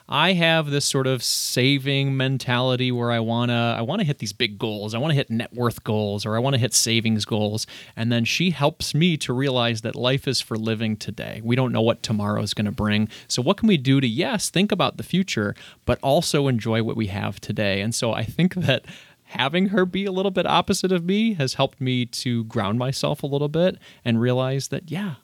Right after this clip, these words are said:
there are some great things that are happening today. It doesn't have to be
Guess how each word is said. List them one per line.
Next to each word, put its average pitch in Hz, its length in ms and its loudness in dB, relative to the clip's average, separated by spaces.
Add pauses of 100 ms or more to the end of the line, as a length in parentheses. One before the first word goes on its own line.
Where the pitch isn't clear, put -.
(140)
there 170 140 -2
are 196 60 0
some 202 180 2
great 175 260 0
things 175 180 2
that - 80 -6
are 147 60 0
happening 147 360 0
today. 127 580 -2 (200)
It 131 80 -6
doesn't 165 220 -2
have - 280 -2
to 151 80 0
be 131 480 2